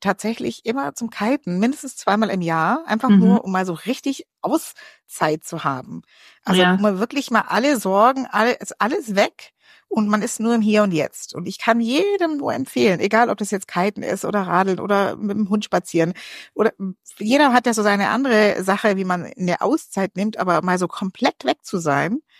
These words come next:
Speaker 1: ähm, kann ich nur jedem empfehlen, wenn er's noch nicht hat, unbedingt, unbedingt suchen, bis man's hat.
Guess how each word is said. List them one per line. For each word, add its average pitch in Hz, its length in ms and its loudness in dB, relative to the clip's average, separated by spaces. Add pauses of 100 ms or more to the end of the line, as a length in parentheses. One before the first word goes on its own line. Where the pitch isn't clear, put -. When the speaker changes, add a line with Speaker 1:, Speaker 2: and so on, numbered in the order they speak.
(540)
Speaker 1:
ähm, 214 520 4 (220)
kann 233 220 0
ich 269 180 -4
nur 240 140 0
jedem 240 340 0
empfehlen, 226 640 0
wenn 202 160 0
er's 240 160 -2
noch 214 100 2
nicht 202 220 -6
hat, - 260 -6
unbedingt, 214 640 -2
unbedingt 240 640 -2
suchen, 240 360 -6
bis - 180 -6
man's 170 220 -6
hat. - 200 -12